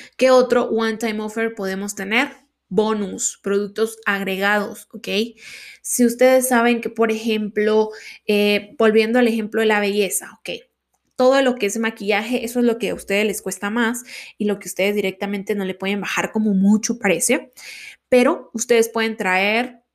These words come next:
pensemos, accesorios para el cabello, banditas para recogerse el pelo, eh, algún tipo de brocha,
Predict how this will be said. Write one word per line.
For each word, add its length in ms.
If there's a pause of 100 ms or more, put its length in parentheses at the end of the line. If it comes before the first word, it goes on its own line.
pensemos, 580
accesorios 580
para 160
el 100
cabello, 640 (260)
banditas 480
para 180
recogerse 540
el 220
pelo, 560 (300)
eh, 260
algún 260
tipo 240
de 140
brocha, 840